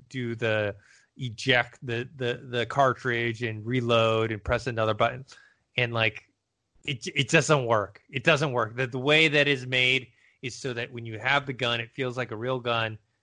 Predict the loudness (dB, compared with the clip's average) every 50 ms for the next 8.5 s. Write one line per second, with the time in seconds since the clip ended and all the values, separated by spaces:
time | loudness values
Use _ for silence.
0 | _ _ _ _ _ -20 -20 -18 -8 -6 -6 -4 0 2 2 2 2 0 -2 -2
1 | -2 -6 -8 -6 -2 0 0 0 0 -2 -6 -20 _ _ _ _ _ _ _ _
2 | _ _ _ -12 -10 -6 -4 0 2 2 2 2 0 -10 -12 -6 -4 -2 -2 -2
3 | -2 -4 -6 -10 _ _ _ _ _ -8 -8 0 2 2 2 2 0 -2 -4 -4
4 | -4 -4 -6 -6 -10 _ _ _ _ -6 -2 -2 -2 -2 -2 -8 -8 -4 -4 -4
5 | -4 -4 -10 -12 -8 -4 -2 -2 2 2 2 0 0 -2 -10 -8 -4 -2 0 2
6 | 2 0 0 -4 -8 _ _ _ _ _ _ _ -4 -2 2 2 2 2 0 0
7 | -2 -2 -2 -2 -4 -8 -12 -12 -12 -16 -16 -14 -8 -4 0 2 4 4 4 2
8 | 2 0 2 0 2 0 0 -2 -4